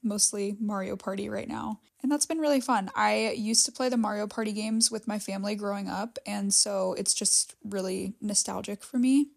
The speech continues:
The one that we have now is called Mario Party Superstars, I believe. And it's basically a combination of, like, all the previous Mario Parties. I think there was, like,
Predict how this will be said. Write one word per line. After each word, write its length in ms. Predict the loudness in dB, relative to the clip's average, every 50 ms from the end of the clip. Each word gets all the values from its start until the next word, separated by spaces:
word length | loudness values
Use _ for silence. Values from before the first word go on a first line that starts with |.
| _
The 160 | -4 -2 0 0
one 200 | 2 2 0 0
that 100 | 0 -2
we 120 | -2 -4
have 280 | -2 0 0 0 0 0
now 280 | -2 -2 0 0 0 2
is 120 | 2 0
called 280 | 0 0 -2 -2 -2 -2
Mario 360 | -4 -4 -2 -2 -2 -4 -4
Party 480 | -6 -6 -8 -6 -6 -4 -4 -4 -2
Superstars, 1500 | 2 2 2 2 2 2 0 0 -2 -6 -10 _ -6 -6 -4 0 2 2 2 0 -2 -4 -4 -4 -4 -4 -4 -4 -4 -4 -2
I 120 | -2 -2
believe. 600 | -2 -2 -2 -2 -2 -4 -4 -4 -6 -8 -10 -16 _ _ _ _ -2
And 140 | 0 0 2
it's 140 | 2 0 0
basically 640 | _ -2 0 2 0 0 0 -2 -2 -2 -2 -2
a 80 | -4 -4
combination 680 | -4 -6 -4 -4 -4 -4 -2 0 0 0 0 -2 -4
of, 180 | -6 -8 -10 -12 -12 -12 -16 _ _ _ -10
like, 120 | -10 -10 -12 _ _ _ _ _
all 280 | -10 -6 -4 -4 -4 -4
the 420 | -4 -4 -4 -2 -2 -4 -4 -6 -8 _ _ _ _ _ _ _ _ -8
previous 500 | -6 -4 -4 -2 -2 2 2 2 2 0
Mario 320 | -2 -4 -2 -2 -4 -4
Parties. 460 | -4 -4 -4 -2 0 0 0 0 -2
I 40 | -2
think 180 | -4 -6 -6 -6
there 100 | -6 -6
was, 180 | -4 -4 -4
like, 280 | -4 -6 -10 -12 -16